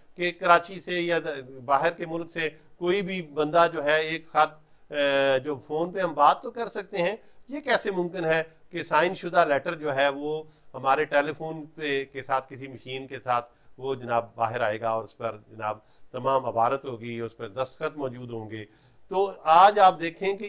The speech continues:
ईमेल के ज़रिए जब, जैसे ही वो एक बटन प्रेस करता है तो आपके सामने ईमेल खुल जाती है। और ये सारे कम्युनिकेशन का अमल जो है इंटरनेट की बदौलत इतना तेज़ हो गया है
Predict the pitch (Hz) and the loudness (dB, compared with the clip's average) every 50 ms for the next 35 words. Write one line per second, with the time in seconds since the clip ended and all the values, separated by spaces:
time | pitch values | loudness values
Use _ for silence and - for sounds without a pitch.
0 | 190 185 196 214 214 214 202 202 196 180 202 190 170 143 139 135 127 113 107 98 | -12 -10 -10 -6 2 6 6 6 6 4 0 -4 -4 -4 -6 -8 -8 -10 -12 -12
1 | - _ _ _ _ _ _ _ _ _ _ - - _ _ _ - 127 165 180 | -14 _ _ _ _ _ _ _ _ _ _ -20 -20 _ _ _ -8 2 4 4
2 | 190 190 202 196 190 190 185 - 175 180 175 - 233 233 233 226 220 208 208 202 | 4 4 2 -4 -4 -6 -2 0 0 2 2 2 0 0 0 0 2 4 4 4
3 | 190 170 165 160 175 - 208 202 202 196 180 - - _ _ _ _ - 190 208 | 4 2 0 -2 -2 0 0 -2 -2 -4 -8 -14 -20 _ _ _ _ -4 -2 -2
4 | - - - 175 156 139 - 175 156 135 131 127 - - - - _ - 165 - | -2 -4 -6 -6 -6 -2 0 2 2 2 2 -2 -4 -8 -18 -20 _ -18 -18 -6
5 | - 135 139 156 156 165 165 - - 147 139 139 143 147 151 147 135 123 127 135 | 0 2 2 2 2 0 -8 -8 -6 -4 -4 -4 -4 -6 -8 -8 -10 -10 -8 -8
6 | 139 135 127 - 127 131 131 131 123 110 - 117 113 107 104 101 - _ - - | -8 -10 -10 -10 -12 -12 -8 -8 -8 -8 -8 -10 -12 -12 -12 -14 -16 _ -20 -20
7 | - - 139 151 160 170 165 - - - 135 147 156 151 143 135 131 135 147 147 | -6 0 0 0 0 0 -4 -4 -2 -2 -2 -2 -2 -6 -8 -10 -10 -10 -10 -10
8 | 151 143 127 - - 135 131 135 127 113 117 139 160 170 160 139 127 113 117 120 | -10 -12 -12 -12 -14 -14 -10 -10 -8 -8 -6 -4 -4 -4 -4 -6 -6 -4 -4 -4
9 | 123 - _ - - - 156 151 151 180 170 165 165 165 165 - 175 170 147 135 | -4 -6 _ -20 -16 -14 -14 -12 -10 -8 -4 -2 0 -2 -2 -4 -10 -12 -8 -2
10 | 127 131 131 131 139 135 - - - - - 151 - - 202 208 196 196 - 165 | 0 2 2 2 0 -4 -8 -12 -20 -20 -20 -20 -12 -4 -2 0 0 0 -2 -4
11 | 156 156 147 131 123 120 107 117 117 117 107 113 107 | -6 -6 -8 -8 -10 -10 -8 -4 -2 -2 -2 -2 -4